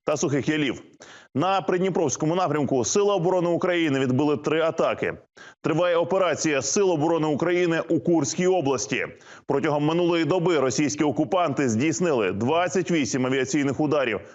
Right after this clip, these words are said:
скинувши сорок одну керовану авіаційну бомбу по власній території. Протягом минулої доби російські терористи завдали по території України сімдесят чотири авіаційні удари, скинувши сто двадцять вісім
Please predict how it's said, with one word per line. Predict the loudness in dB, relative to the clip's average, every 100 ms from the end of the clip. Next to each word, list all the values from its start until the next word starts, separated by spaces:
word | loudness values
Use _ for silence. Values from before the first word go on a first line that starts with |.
| -18
скинувши | -8 -2 0 0 0 -2 -4 -12 -6
сорок | -2 0 2
одну | 2 0 0
керовану | 2 2 2 0
авіаційну | 0 0 0 0 2
бомбу | 0 2 0 -2 -4 -2
по |
власній | 0 2 0 -2
території. | 0 0 0 2 2 0 -4 -12 _ -20 -6
Протягом | -2 0 0 0
минулої | 2 2 2 2
доби | 0 2 2
російські | 2 -2 -2 -2
терористи | 0 0 0 -2 -2
завдали | 0 2 0
по | 0
території | -2 0 0 0
України | 0 0 0 0 0 -4 -8 -14
сімдесят | -4 0 0 0 0 0
чотири | 0 0 2
авіаційні | 2 0 0 0 2
удари, | 0 2 2 0 -2 -8 -16
скинувши | -8 -4 -2 0 -2 -2
сто | -2 -2 -2 0
двадцять | 0 0 -2 0
вісім | 0 0 -4